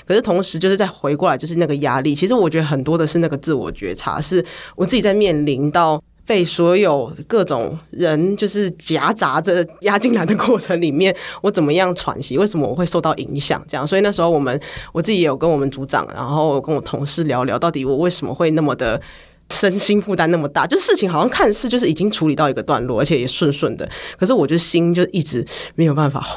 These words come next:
缓下来。我觉得很多时候是跟我自己在那个过程里面，很多，有时候会有一些自责，会觉得自己好像哪里做不好，哪里没有做对的地方，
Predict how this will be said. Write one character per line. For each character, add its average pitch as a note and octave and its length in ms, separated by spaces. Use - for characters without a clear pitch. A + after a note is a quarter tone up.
缓 - 300
下 - 300
来。 - 260
我 D#3 100
觉 F#3 100
得 F#3+ 60
很 D#3 200
多 F#3+ 180
时 D3+ 140
候 F3 160
是 E3+ 140
跟 D#3 140
我 C#3 120
自 D3+ 120
己 G#2+ 300
在 F3 160
那 F3+ 120
个 D#3 120
过 D#3 220
程 C#3 140
里 B2 40
面， D#3 160
很 C#3 180
多， E3 360
有 D#3 120
时 D4 140
候 D4 80
会 D4+ 100
有 D#3+ 60
一 C#3+ 40
些 E3+ 80
自 E3+ 200
责， E2+ 320
会 G3 180
觉 D3 100
得 C#3+ 60
自 E3+ 140
己 E3+ 100
好 C3+ 100
像 D3+ 80
哪 C#3+ 120
里 C3 100
做 D3 160
不 D3 140
好， - 260
哪 C3+ 120
里 C3+ 80
没 C#3 100
有 B2+ 100
做 C#3+ 180
对 C#3 180
的 A2+ 60
地 A2+ 160
方， G2 240